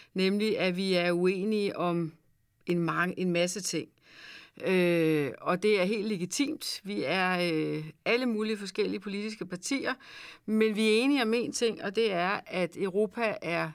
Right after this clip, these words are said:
helt central for os alle sammen, og at den europæiske union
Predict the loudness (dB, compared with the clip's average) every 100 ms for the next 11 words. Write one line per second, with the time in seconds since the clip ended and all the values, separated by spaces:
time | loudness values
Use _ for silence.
0 | -6 -4 -4 -6 -6 -2 0 0 -6 -4
1 | -4 -2 -2 0 0 -2 -4 -10 -14 -20
2 | -20 _ 0 0 2 2 0 -4 -4 -2
3 | -4 -4 -4 -6 -6 -6 -4 -4 -4 -8